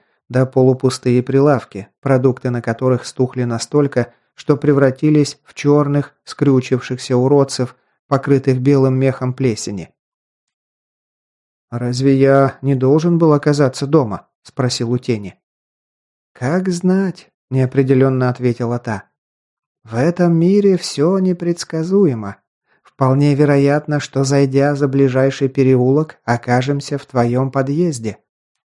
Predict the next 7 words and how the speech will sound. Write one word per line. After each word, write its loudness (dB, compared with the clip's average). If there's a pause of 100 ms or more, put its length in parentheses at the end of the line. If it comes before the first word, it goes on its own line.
(340)
А -8
вот -4
это 0
пугает. 0 (1160)
«Постарайся -2
сохранять -2
самообладание. -2